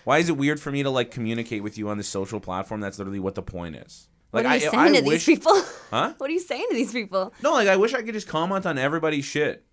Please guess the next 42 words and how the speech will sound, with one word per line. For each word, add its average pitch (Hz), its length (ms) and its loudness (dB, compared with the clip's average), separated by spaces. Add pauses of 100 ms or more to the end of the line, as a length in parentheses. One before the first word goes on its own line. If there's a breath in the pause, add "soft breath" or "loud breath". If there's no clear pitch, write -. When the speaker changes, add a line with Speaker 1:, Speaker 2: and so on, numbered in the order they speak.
(120)
Speaker 2:
Okay. 220 180 -6
Speaker 1:
Like, 131 160 -4
why, 160 200 2
like, 160 100 0
you 147 100 -4
see 156 200 0
a - 20 -4
girl 135 240 -2
post 139 260 -2
a 120 400 2
picture 139 200 -6
with, 123 100 -4
like, 120 80 -4
a 117 100 -8
cool 127 160 -8
shirt 113 240 -8
on. 92 140 -4
Why 95 120 -4
can't 113 180 -10
I 110 80 -4
just 104 160 -10
be 107 60 -8
like, 92 200 -8
"Yo, 98 120 -4
Speaker 2:
Hey, 95 100 -8
cool 90 80 -10
Speaker 1:
nice 92 160 -6
shirt"? 185 300 -6
Speaker 2:
shirt. 180 80 -14 (220 loud breath)
Oh, 214 340 4
okay. - 340 -10
I 180 40 -10
get 180 120 -10
what - 100 -12
you're 185 140 -8
saying. 113 180 -2
Speaker 1:
That's 113 100 -6
a 104 40 -8
dope 107 220 0
shirt. 95 420 -4
Speaker 2:
Yeah. 180 500 -8
Speaker 1:
Like, 185 100 -4